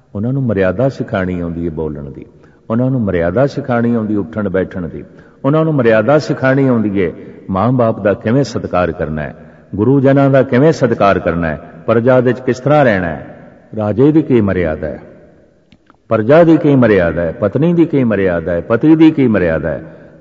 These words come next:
ਵੱਡੇ ਭਰਾ ਦਾ ਛੋਟੇ ਭਰਾ ਦੇ ਪ੍ਰਤੀ ਕੀ ਫਰਜ਼ ਹੈ,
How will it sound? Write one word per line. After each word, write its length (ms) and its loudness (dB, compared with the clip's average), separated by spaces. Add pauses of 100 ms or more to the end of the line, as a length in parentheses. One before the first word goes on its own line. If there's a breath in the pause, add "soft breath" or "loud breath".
ਵੱਡੇ 840 0
ਭਰਾ 320 4
ਦਾ 180 6
ਛੋਟੇ 420 2
ਭਰਾ 280 2
ਦੇ 140 2
ਪ੍ਰਤੀ 300 0
ਕੀ 200 0
ਫਰਜ਼ 300 -4
ਹੈ, 280 -8